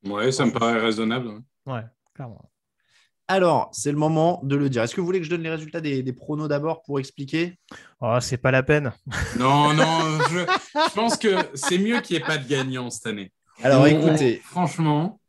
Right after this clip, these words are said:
Speaker 3: il faut le dire, la semaine dernière, on a tous fait un sur deux, sauf Lucas, qui a continué de s'enfoncer au classement, euh, à faire avec un zéro sur deux. Lucas, c'est son lot de consolation, hein, d'aller à Los Angeles, je vous le dis, parce que, euh, c'est, c'est clairement,
Speaker 2: Ça a
Speaker 3: euh,
Speaker 2: changé les gages, hein, chez T D A.
Speaker 3: Oui,
Speaker 2: Maintenant, ton
Speaker 3: là,
Speaker 2: gars, c'est
Speaker 3: c'est,
Speaker 2: couvert un Super Bowl.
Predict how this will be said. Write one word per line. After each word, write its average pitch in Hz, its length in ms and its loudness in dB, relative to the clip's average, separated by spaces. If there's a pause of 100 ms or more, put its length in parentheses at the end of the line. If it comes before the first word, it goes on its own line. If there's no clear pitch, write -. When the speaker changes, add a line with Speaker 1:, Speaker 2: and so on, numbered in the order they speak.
Speaker 3:
il 147 100 -2
faut 190 160 0
le 185 80 2
dire, 165 480 0
la 143 160 0
semaine 170 260 -6
dernière, 147 480 -4
on 120 120 -8
a 120 100 -4
tous - 280 -12
fait 139 440 0
un 147 120 -2
sur 143 300 -2
deux, 135 380 0
sauf - 400 -4
Lucas, 160 400 0
qui - 160 -6
a 110 80 -4
continué 151 600 -2
de 120 120 -2
s'enfoncer 160 560 -6
au 147 100 -2
classement, 139 680 -2
euh, 107 520 -4
à 113 120 -8
faire 131 160 -4
avec 120 340 -4
un 120 100 -6
zéro 143 220 -6
sur 139 220 -4
deux. 160 140 -2 (280)
Lucas, 135 300 0
c'est 165 160 -2
son 143 160 -4
lot 151 100 -2
de 147 60 -14
consolation, 143 520 -4
hein, 110 40 -4
d'aller 110 180 -4
à 110 40 -2
Los 110 200 -8
Angeles, 117 340 -2
je 123 60 -8
vous 113 80 -2
le 117 60 -2
dis, 143 120 -2
parce 117 180 -6
que, 113 100 -8
euh, 95 560 -4
c'est, 107 260 -8
c'est 92 420 -4
clairement, 131 360 0
Speaker 2:
Ça 135 140 4
a 139 40 6
Speaker 3:
euh, - 20 6
Speaker 2:
changé 165 360 2
les 156 120 2
gages, 143 280 2
hein, 127 100 -4
chez 127 160 -16
T 135 140 -6
D 131 140 0
A. 127 100 2
Speaker 3:
Oui, 151 140 6
Speaker 2:
Maintenant, 165 180 4
ton 156 140 -4
Speaker 3:
là, 143 120 6
Speaker 2:
gars, - 60 6
c'est - 120 0
Speaker 3:
c'est, 127 200 6
Speaker 2:
couvert 151 160 4
un 151 80 4
Super 139 280 -2
Bowl. - 280 0